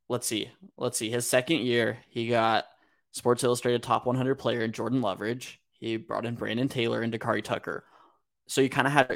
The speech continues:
a, a core going there. Um, then the next year he had a juco transfer, DeLon Wright, who plays in the N B A right now. So by year three, he had three, he had this core with those four guys.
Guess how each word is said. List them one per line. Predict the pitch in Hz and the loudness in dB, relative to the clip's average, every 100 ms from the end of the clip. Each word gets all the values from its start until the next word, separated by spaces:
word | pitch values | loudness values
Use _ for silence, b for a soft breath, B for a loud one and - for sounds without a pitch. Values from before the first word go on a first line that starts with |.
| - - | -8 -6
a, | |
a | 123 | -4
core | - 131 120 | 2 4 4
going | 113 107 107 | 2 -2 -2
there. | 80 123 - _ | -4 -6 -10 _
Um, | - 107 104 113 117 _ _ _ _ | -8 -4 -4 -8 -12 _ _ _ _
then | 127 123 | 2 4
the | 120 | 4
next | 120 120 - | 2 0 0
year | 123 | 2
he | 127 | 4
had | 120 | 4
a | 123 | 2
juco | 117 117 123 117 | 0 -4 -2 -4
transfer, | - 113 - 120 | -2 -6 -4 -6
DeLon | 113 113 120 | -2 -2 0
Wright, | 120 120 120 | 2 2 0
who | 123 | -6
plays | - 113 113 110 - | -2 -2 -2 -6 -8
in | - 120 | -4 -2
the | 113 | 0
N | 113 | -2
B | 113 113 | 0 -2
A | |
right | 110 107 | -2 -4
now. | - 95 - - _ _ _ _ _ _ - | -4 -4 -6 -10 _ _ _ _ _ _ -6
So | - | 2
by | 117 123 123 - | 6 6 4 -6
year | 117 113 135 | -2 2 2
three, | 131 123 | 2 0
he | 131 | 2
had | 117 117 | 2 0
three, | - 113 120 - | -2 -2 -2 -10
he | - 120 | -4 2
had | 117 | 4
this | 127 123 | 4 0
core | - 110 120 | 0 2 2
with | 120 | 2
those | 113 117 | 0 0
four | - 110 | 0 -2
guys. | 101 104 - - | 2 0 0 -8